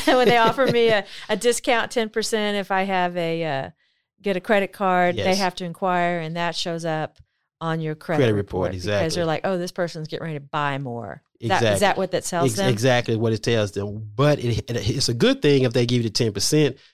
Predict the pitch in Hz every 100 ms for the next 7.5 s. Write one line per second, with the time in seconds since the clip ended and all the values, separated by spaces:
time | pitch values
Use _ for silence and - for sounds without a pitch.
0 | _ _ _ _ 123 113 131 123 127 127
1 | 135 110 117 - 127 123 101 98 98 101
2 | 104 107 113 113 117 117 117 107 117 107
3 | 107 101 107 131 190 113 113 - 104 -
4 | 110 107 107 107 104 117 110 107 104 104
5 | - _ _ 117 110 104 110 117 113 -
6 | 117 110 107 - - 123 117 113 107 143
7 | 139 - 107 107